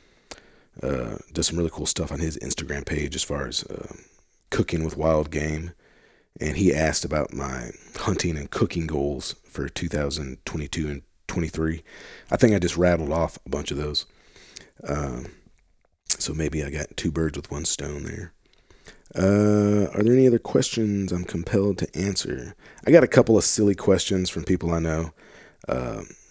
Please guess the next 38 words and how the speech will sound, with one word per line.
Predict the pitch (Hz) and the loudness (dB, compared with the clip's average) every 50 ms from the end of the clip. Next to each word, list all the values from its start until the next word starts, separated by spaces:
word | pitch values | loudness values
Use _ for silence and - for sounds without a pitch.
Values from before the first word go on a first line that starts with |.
| _ _ _ _ - _ _ - - - - _ _ - - - | _ _ _ _ -20 _ _ -20 -12 -12 -14 _ _ -20 -4 -4
I'm | - 71 | -2 0
not | 82 80 55 | 0 0 0
really | 71 78 73 | 0 -2 -2
gonna | 76 69 - | -4 -6 -4
answer | - 76 76 - - 69 | -4 -4 -4 -4 -6 -8
those | 62 73 76 71 73 78 | -6 -4 -4 -4 -4 -6
because | 78 80 - - 78 73 | -8 -12 -10 -8 -6 -6
they're | 69 69 | -4 -4
silly, | - - - 82 76 69 67 76 - - - | -4 -2 0 0 -2 -2 -4 -8 -12 -14 -12
but, | - 64 64 62 53 | -8 -8 -8 -8 -8
uh, | - 60 60 58 58 - - - - - - - - | -10 -10 -10 -10 -12 -14 -16 -18 -20 -20 -20 -14 -2
I | 95 90 87 | 0 0 4
did | 90 92 87 - | 4 2 2 4
see | - - - 85 80 | 0 0 0 -2 -4
them | 71 69 65 71 76 80 - | -4 -6 -8 -8 -8 -10 -10
and | 67 65 71 | -8 -8 -8
ha | - - - 90 78 | -6 -4 -4 -4 -4
ha | - - 64 - | -4 -6 -8 -6
ha. | - 82 76 69 62 65 80 - - _ - _ _ _ _ _ _ _ _ _ _ _ _ _ _ _ _ _ - - - | -6 -4 -4 -4 -4 -6 -6 -12 -16 _ -20 _ _ _ _ _ _ _ _ _ _ _ _ _ _ _ _ _ -14 -2 2
And, | 107 107 107 104 104 107 107 104 98 - | 4 6 6 6 6 6 6 4 2 2
man, | 92 135 139 139 147 | 6 6 8 10 8
this | 170 127 | 8 8
might | 143 131 113 | 6 4 6
be | 113 110 | 8 6
a | 98 | 6
good | 90 95 107 104 90 - - - _ _ - | 6 6 6 4 4 2 -10 -20 _ _ -16
final | - - 104 101 98 92 87 | -6 0 2 4 4 2 2
question, | - - - 92 87 - - - 101 95 98 101 - - _ _ _ _ _ _ _ _ _ _ _ _ _ _ _ _ _ _ _ _ _ _ _ _ _ _ _ _ _ _ _ - - - - _ _ - | 0 0 2 2 2 2 2 -2 -4 -4 -4 -6 -12 -18 _ _ _ _ _ _ _ _ _ _ _ _ _ _ _ _ _ _ _ _ _ _ _ _ _ _ _ _ _ _ _ -14 -14 -14 -14 _ _ 2
is, | 101 101 101 104 101 95 95 92 90 90 87 85 - - _ - | 4 6 8 8 8 8 8 6 4 0 -2 -4 -6 -8 _ -2
uh, | 90 90 87 85 82 80 78 71 64 - - - - - - - | -2 0 0 0 0 0 0 -2 -4 -6 -10 -16 -20 -14 -10 -2
how | - 131 143 | 4 6 8
do | 151 | 8
you | 135 101 | 8 6
balance | 90 110 107 110 113 113 110 92 - | 6 6 6 8 8 6 4 2 0
all | - - 95 95 | 2 4 4 4
of | 98 92 | 6 4
your | 90 82 | 0 0
values? | 76 80 78 78 76 71 58 55 64 - - | 0 0 0 0 -2 -4 -6 -8 -10 -12 -16